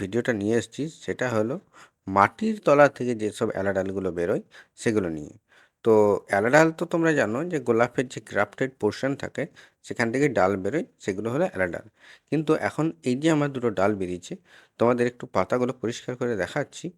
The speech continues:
তো তাহলে বুঝতে পারবে এই এলাডালগুলো কোথা থেকে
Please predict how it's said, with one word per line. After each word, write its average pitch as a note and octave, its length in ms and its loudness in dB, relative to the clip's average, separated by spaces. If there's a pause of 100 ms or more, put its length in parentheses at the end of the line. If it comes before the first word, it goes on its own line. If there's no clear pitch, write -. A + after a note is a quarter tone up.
(400)
তো G#2 80 -2 (300)
তাহলে B2 200 0 (120)
বুঝতে C3 260 -6
পারবে B2 180 4 (220)
এই C#3 80 0 (200)
এলাডালগুলো A2+ 580 2
কোথা G#2 200 -4
থেকে A#2+ 140 -2